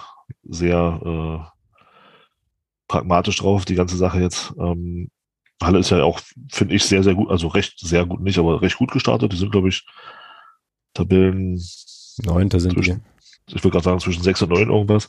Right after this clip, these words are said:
Speaker 2: Hm.
Speaker 1: Ähm, ist jetzt nicht, ist jetzt nicht so, nicht so schlecht. Ähm, haben, wenn wir von Verletzungssorgen sprechen, haben die, glaub ich, große Verletzungssorgen. Da ist denen jetzt, äh,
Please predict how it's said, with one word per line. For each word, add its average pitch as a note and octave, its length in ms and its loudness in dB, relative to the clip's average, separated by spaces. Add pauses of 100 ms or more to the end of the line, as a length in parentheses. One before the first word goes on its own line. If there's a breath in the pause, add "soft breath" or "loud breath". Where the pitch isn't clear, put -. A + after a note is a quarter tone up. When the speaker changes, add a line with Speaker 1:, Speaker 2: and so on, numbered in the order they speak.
(160)
Speaker 2:
Hm. F2+ 380 0 (560 loud breath)
Speaker 1:
Ähm, F3 500 2 (400)
ist - 120 -2
jetzt G2+ 140 0 (140)
nicht, A#2 300 0
ist A2+ 100 -2
jetzt - 360 0
nicht A#2+ 140 4
so, B2 160 4 (120)
nicht A2+ 180 2
so C3+ 160 6
schlecht. - 560 0
Ähm, G#2+ 420 -6 (180)
haben, G#2+ 360 2 (1400 loud breath)
wenn G2+ 500 -2
wir A#2 180 4
von A2+ 680 -4
Verletzungssorgen A2 1000 2
sprechen, G#2 420 0
haben G#2 140 0
die, G#2 220 -2
glaub G2+ 240 2
ich, F#2+ 100 -6
große B2 300 0
Verletzungssorgen. B2 720 -2
Da G#2 100 0
ist G2 180 -6
denen G2+ 140 -2
jetzt, G2 220 -8
äh, G2+ 440 -2